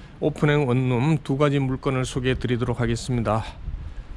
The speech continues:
자, 그러면 외부를 보도록 하겠습니다. 첫 입주입니다. 신축하고 첫 입주 물건이 되겠습니다.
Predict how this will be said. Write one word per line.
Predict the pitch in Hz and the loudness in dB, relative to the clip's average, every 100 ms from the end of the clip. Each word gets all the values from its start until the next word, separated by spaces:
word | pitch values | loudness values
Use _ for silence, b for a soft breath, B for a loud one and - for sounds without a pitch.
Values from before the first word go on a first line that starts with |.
| B B - | B B -6
자, | - 123 127 | -2 0 2
그러면 | 143 139 | 2 2
외부를 | 127 160 160 156 147 | 2 2 2 0 0
보도록 | 131 127 135 135 127 127 | -2 -2 0 0 0 2
하겠습니다. | 120 120 - 135 117 104 127 151 160 - - - - - - - - - - - - - - B B B B B B B - | 2 2 2 2 2 2 2 0 -2 -10 -14 -14 -14 -14 -14 -12 -12 -12 -12 -12 -12 -14 -16 B B B B B B B -10
첫 | - 180 | 0 2
입주입니다. | 170 160 175 165 135 135 156 | 0 0 2 2 4 2 2
신축하고 | - 175 175 - 170 156 151 160 | -2 -2 -2 2 2 4 2 0
첫 | - - 143 | -2 -2 0
입주 | 139 - - 180 170 160 | -2 -4 0 4 6 6
물건이 | 131 123 - 139 131 | 0 -2 0 2 4
되겠습니다. | 123 113 113 - 127 120 104 110 156 | 2 2 2 0 -2 2 4 4 4